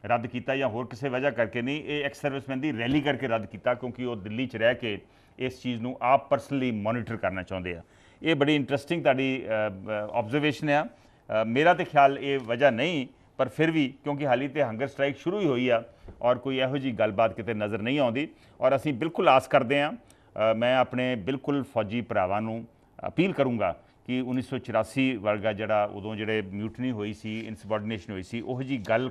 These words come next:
ਕਰੀਏ ਵੀ ਨਾ, ਕਿਉਂਕਿ ਉਹ ਜਿਹੀ ਗੱਲ ਜੇ ਹੋ ਜੇ ਤੇ ਬਹੁਤ ਮੰਦਭਾਗੀ ਹੁੰਦੀ ਹੈ ਔਰ ਸਾਡੇ ਜਿਹੜੇ ਵਿਰੋਧੀ ਧਿਰ ਨੇ, ਅ, ਦੂਸਰੇ ਮੁਲਕ ਨੇ, ਅ, ਜਿਹੜੇ ਸਾਡਾ ਇਸ, ਅ,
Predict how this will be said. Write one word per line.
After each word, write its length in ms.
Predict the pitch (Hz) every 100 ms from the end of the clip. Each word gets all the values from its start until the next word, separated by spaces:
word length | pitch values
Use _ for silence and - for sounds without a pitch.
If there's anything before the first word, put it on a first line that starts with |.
| -
ਕਰੀਏ 240 | 151 170
ਵੀ 100 | 151
ਨਾ, 160 | 117 85 - _ _ _
ਕਿਉਂਕਿ 300 | - 131 139
ਉਹ 320 | 147 147 151 151
ਜਿਹੀ 140 | 139
ਗੱਲ 180 | 120 120
ਜੇ 100 | 117
ਹੋ 180 | 104 104
ਜੇ 240 | 123 139 - _ -
ਤੇ 60 | 113
ਬਹੁਤ 260 | 101 -
ਮੰਦਭਾਗੀ 540 | 107 120 123 123 117 117
ਹੁੰਦੀ 280 | 98 113
ਹੈ 60 | 123
ਔਰ 100 | 123
ਸਾਡੇ 280 | - 101 110
ਜਿਹੜੇ 300 | 104 110 110 104 _ -
ਵਿਰੋਧੀ 300 | 101 139 160
ਧਿਰ 200 | 151 120
ਨੇ, 200 | 95 92 - _ - _ - 90 92
ਅ, 20 |
ਦੂਸਰੇ 400 | 98 127 147 143
ਮੁਲਕ 380 | 117 113 135 117
ਨੇ, 180 | 92 73 _ _ - 92
ਅ, 20 | 95
ਜਿਹੜੇ 240 | 101 113
ਸਾਡਾ 340 | - 104 104
ਇਸ, 280 | 104 107 - 104
ਅ, 220 | 98